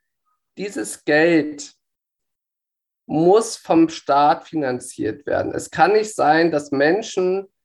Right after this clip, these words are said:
die schon Schwierigkeiten im Leben haben, die vielleicht in einer Behindertenwerkstatt arbeiten, dreißigtausend Euro selbst aufbringen müssen. Ähm, wie soll das denn funktionieren?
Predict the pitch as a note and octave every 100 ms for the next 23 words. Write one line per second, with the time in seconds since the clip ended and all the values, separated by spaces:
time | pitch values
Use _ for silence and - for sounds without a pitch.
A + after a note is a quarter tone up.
0 | _ _ _ F3 G3+ A#3 - - - -
1 | F3+ F3 - - _ _ - - F#3 F#3+
2 | F#3 - E3+ E3 D#3 D#3 D#3+ D#3+ D#3+ D3+
3 | D3+ G3+ - F#3 F3+ F3+ F#3 - E3 E3
4 | D#3+ D#3 D#3 G3+ G#3+ - C3 C3 C3 -
5 | B2+ C3 - C3 C3+ C3 C3+ D3+ D#3+ -
6 | _ _ C3+ E3+ - A3 - - E3+ G3+
7 | G3+ F#3 D3+ D3+ D3 E3+ - - - C#3
8 | C#3+ B2+ C3 C3 B2+ B2+ - D#3 E3 _
9 | _ _ _ _ - A#2+ C#3 D3 D3+ -
10 | _ - F3+ F3 F3+ F#3+ E3+ E3 E3 D#3
11 | - D#3 D3+ E3+ C#3+ - B2